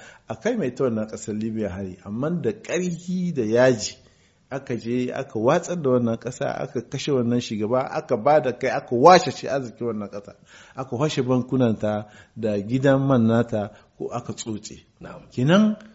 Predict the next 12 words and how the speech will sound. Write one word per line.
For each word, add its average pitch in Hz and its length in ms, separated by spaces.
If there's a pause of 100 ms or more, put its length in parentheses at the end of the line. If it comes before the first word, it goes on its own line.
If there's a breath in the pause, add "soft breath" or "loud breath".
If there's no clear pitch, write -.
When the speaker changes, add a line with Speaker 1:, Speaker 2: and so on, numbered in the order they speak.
(140)
Speaker 1:
ƙasar 214 420
da 175 120
aka 147 260
watse 120 560
dole 208 400
tashin 165 320
hankali 123 420
shi 107 200
kamari, 151 580 (260 soft breath)
shi - 220
an 143 140
mafarin 143 420